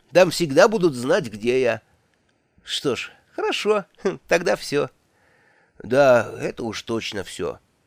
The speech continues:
«Да». «Угу».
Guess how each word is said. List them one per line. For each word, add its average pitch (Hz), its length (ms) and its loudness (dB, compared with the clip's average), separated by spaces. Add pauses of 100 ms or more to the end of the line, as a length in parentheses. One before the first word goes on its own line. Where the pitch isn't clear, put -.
(500)
«Да». 127 320 -2 (920)
«Угу». 123 440 0